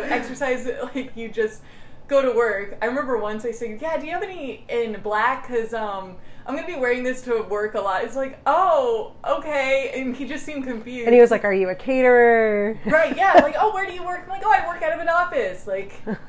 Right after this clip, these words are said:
Speaker 1: go and,
Speaker 2: <laughs>
Speaker 1: you know, meet with people and clients. Like, okay. <laughs> Got it. Um, but of course he wanted to make the sale, so. Um,
Speaker 2: <laughs>
Speaker 1: wow, I have a lot of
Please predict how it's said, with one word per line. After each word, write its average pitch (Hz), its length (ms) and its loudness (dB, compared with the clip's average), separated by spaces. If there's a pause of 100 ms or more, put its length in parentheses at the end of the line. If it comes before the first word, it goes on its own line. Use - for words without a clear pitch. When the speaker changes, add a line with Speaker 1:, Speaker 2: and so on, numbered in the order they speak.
Speaker 1:
go 269 400 6
and, 247 320 0
Speaker 2:
<laughs> - 40 -12
Speaker 1:
you 262 80 -6
know, 262 160 -2
meet 302 260 -6
with 277 220 -8
people 220 320 -8
and 196 120 -8
clients. 302 380 -4
Like, 269 200 -10 (760)
okay. 381 880 4 (240)
<laughs> 320 380 8 (500)
Got 240 260 6
it. - 280 0 (360)
Um, 254 200 -2
but 285 100 -4
of 277 80 -6
course 381 160 -4
he 339 100 -12
wanted 254 200 -8
to 226 40 -12
make 226 200 -10
the 196 80 -12
sale, 180 480 -10
so. 185 300 -12 (540)
Um, 214 340 -10
Speaker 2:
<laughs> - 60 -8
Speaker 1:
wow, 240 840 -2
I 254 60 -10
have 370 140 -10
a 403 260 -8
lot 349 300 -10
of 233 100 -12